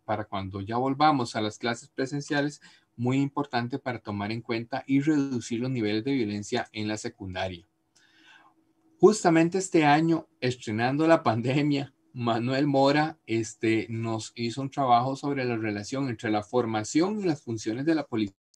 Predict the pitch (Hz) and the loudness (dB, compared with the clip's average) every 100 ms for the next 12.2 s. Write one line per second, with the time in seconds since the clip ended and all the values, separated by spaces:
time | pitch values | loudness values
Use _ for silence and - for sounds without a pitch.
0 | 120 120 143 135 - 101 98 98 95 95 | 0 0 -6 -8 -8 -12 -8 -10 -10 -16
1 | - 117 110 107 120 143 165 160 135 - | -10 -10 -8 -2 0 0 -2 -2 -4 -6
2 | - - 143 131 139 120 - - _ - | -8 -2 0 0 -4 -4 -12 -20 _ -2
3 | 117 113 143 143 110 127 160 165 165 185 | 0 0 -2 0 0 4 4 2 -2 -4
4 | 180 - 185 - _ 147 - 113 107 - | -4 -6 -10 -14 _ -8 -2 0 0 -2
5 | 131 139 143 123 139 120 110 95 98 - | -2 0 -2 -2 -2 -2 -4 -10 -10 -8
6 | 110 - 110 113 151 123 120 127 - 139 | -8 4 4 4 -2 0 2 0 0 0
7 | 165 160 143 147 147 117 107 104 120 127 | 0 0 0 0 0 -2 -2 -2 -4 -8
8 | 127 113 - 98 98 120 131 127 107 117 | -8 -8 -8 -12 -10 -8 -8 -8 -4 2
9 | 165 156 160 156 101 - _ _ _ _ | 2 4 4 2 -2 -10 _ _ _ _
10 | 113 117 123 - 127 147 165 - - _ | 0 2 0 -2 -2 -2 -6 -18 -20 _
11 | - 120 107 104 113 123 120 117 104 101 | -6 -2 0 2 2 2 2 -2 -2 -2
12 | 98 | -6